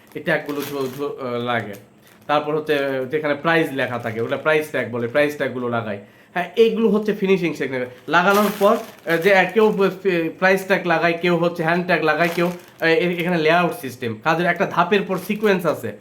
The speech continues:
গার্মেন্টসের চাকরির ক্ষেত্রে আপনার সিকোয়েন্স আছে, মানে হুট করে, আহ, মনে করেন,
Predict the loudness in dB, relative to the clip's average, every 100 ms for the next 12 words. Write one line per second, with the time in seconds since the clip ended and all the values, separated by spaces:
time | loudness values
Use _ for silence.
0 | -18 -14 -2 0 2 2 2 0 0 -2
1 | 0 -2 0 0 2 0 -2 -4 0 2
2 | 2 0 0 -2 -4 -6 -20 -20 _ _
3 | _ _ 2 2 4 4 6 4 6 6
4 | 4 2 0 2 4 4 2